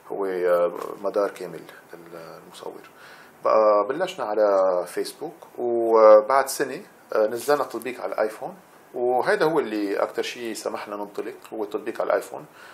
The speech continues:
لأنه ص-، صار الشخص يصور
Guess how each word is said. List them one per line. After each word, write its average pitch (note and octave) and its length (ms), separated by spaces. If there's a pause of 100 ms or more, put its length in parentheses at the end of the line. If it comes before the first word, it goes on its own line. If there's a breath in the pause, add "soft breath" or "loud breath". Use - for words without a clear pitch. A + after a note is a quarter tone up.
(160 loud breath)
لأنه A2 800
ص-، - 220 (400)
صار B2 300
الشخص G2 800
يصور B2+ 640